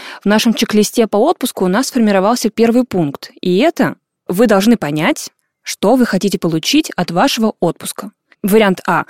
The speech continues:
Вы хотите лежать на пляже, чилить, расслабляться и никуда не ходить. Или вариант Б, вы хотите прочувствовать, э, всю атмосферу жизни в этом месте,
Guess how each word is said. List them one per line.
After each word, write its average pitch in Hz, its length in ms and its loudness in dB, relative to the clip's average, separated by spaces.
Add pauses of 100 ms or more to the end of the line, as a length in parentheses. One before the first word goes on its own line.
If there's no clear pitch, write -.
(220)
Вы 208 140 2
хотите 175 680 0
лежать 185 340 2
на 185 120 0
пляже, 165 880 0
чилить, 180 460 0
расслабляться 175 720 0
и - 20 2
никуда 175 400 0
не 170 100 0
ходить. 269 460 0 (500)
Или 196 160 4
вариант 175 340 2
Б, 320 300 2
вы 214 160 0
хотите 196 320 -2
прочувствовать, 185 920 0
э, 165 120 0
всю - 260 0
атмосферу 185 560 2
жизни 302 340 4
в 214 40 4
этом 214 240 2
месте, 208 420 2